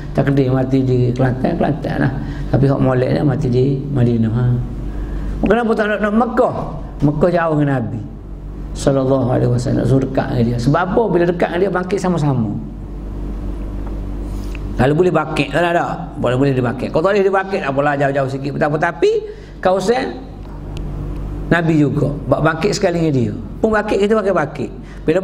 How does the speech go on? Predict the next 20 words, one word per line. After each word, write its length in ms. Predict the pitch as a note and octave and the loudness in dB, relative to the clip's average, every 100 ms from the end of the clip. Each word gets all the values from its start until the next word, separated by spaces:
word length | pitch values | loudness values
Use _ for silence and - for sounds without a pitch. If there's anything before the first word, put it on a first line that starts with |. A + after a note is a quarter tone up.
| A#3 | 0
bangkit 160 | - | 0
sekali 320 | G#3+ - G3+ F#3+ | -2 2 2 2
setempat 480 | G3 G3 D3 D#3 | 0 0 -2 -2
ni, 80 | B3 - - - | -6 -8 -10 -4
macam 220 | F#3+ A3+ A3+ | 0 2 2
bangkit 240 | A3 G#3+ | 2 2
di 20 | A3 | 2
Husna 340 | A3 A3+ G#3+ | 2 0 0
ni, 160 | C#3 E3+ C4+ - - - | -2 -2 -4 -10 -12 -2
walaupun 400 | F3 G#3 G#3+ G3 | 0 2 2 2
duduk 160 | G3 | 0
blok 240 | F3+ F#3 D#3+ | 2 2 2
ni 80 | D#3 | 0
hujung 320 | D#3 D#3+ D3+ | 0 0 0
sekali, 480 | D3+ C3+ B2 B2+ E3+ | 0 -2 -2 -2 0
blok 400 | G3+ G#3+ G3+ E3+ | -2 -2 0 2
dua 120 | D#3+ | 0
belas 120 | B2 A2 | 0 -2
belakang. 320 | C3+ - - - - - - - - - - - - - - - - - - | -4 -4 -8 -8 -8 -6 -6 -4 -6 -4 -6 -6 -6 -6 -6 -6 -6 -4 0
Eh? 120 | D3 | 0